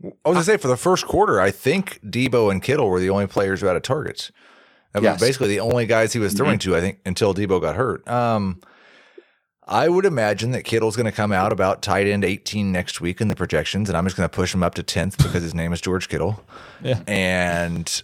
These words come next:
Speaker 1: Ayuk is a low-end number two wide receiver,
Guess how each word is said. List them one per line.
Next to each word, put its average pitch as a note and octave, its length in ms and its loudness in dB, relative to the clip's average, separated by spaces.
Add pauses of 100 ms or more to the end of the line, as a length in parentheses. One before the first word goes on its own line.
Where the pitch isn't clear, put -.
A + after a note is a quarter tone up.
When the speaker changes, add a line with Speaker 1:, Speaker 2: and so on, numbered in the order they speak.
(140)
Speaker 1:
Ayuk G#2+ 600 -2
is G#2 340 0
a G2 160 2
low-end A2 680 2
number G#2+ 280 0
two G#2 300 -2
wide F#2+ 260 2
receiver, F#2+ 580 -4